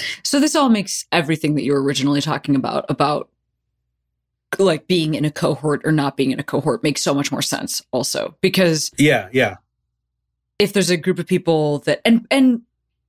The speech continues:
Speaker 1: I don't think, like, a throng of comics is always the most energizing sphere, even for me, because it's, like,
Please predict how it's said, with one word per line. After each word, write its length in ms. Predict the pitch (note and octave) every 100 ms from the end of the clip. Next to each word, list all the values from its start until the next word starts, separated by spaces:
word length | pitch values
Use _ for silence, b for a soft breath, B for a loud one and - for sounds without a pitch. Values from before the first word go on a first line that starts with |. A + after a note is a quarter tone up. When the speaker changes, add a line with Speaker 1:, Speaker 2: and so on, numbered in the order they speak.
| -
Speaker 1:
I 100 | G3
don't 180 | A#3+ A#3
think, 140 | A3+
like, 320 | D#3 C3+ - _ _ _ _ _ -
a 220 | C#3 B2+
throng 560 | - - D3 C#3+ C#3 C#3+
of 140 | C3+
comics 580 | - - C#3 C#3+ - -
is 140 | C3+ C3+
always 320 | D3 D3 -
the 100 | D3
most 640 | D3 D3 C#3+ - - - _ _ _ _ _ _ _ -
energizing 800 | D#3+ E3 D#3+ D#3+ E3 D#3+ E3 D#3+
sphere, 500 | - - E3+ D#3+ D#3+
even 300 | D#3+ D3+ D#3
for 120 | D#3
me, 300 | C#3 C#3 D#3
because 340 | D#3 D3+ D3+ C#3+
it's, 200 | - D3+
like, 320 | C#3+ -